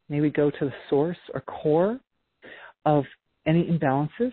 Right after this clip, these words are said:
that anyone is experiencing and address that in the highest and best possible way. May our healing be everything that each of you hoped it could possibly be for you. Thank you all for the opportunity to be the voice of our collective at this time.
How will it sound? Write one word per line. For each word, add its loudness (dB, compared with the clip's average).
that 0
anyone 0
is -4
experiencing -2
and -4
address -2
that 0
in -4
the -6
highest -4
and -10
best -4
possible -4
way. 0
May -4
our -2
healing 0
be -2
everything 0
that -2
each -4
of -12
you -4
hoped -4
it -8
could -6
possibly -8
be -6
for -2
you. -2
Thank 0
you -2
all 0
for -6
the -4
opportunity -6
to -4
be 0
the -2
voice 0
of -8
our 0
collective -6
at -6
this -10
time. -12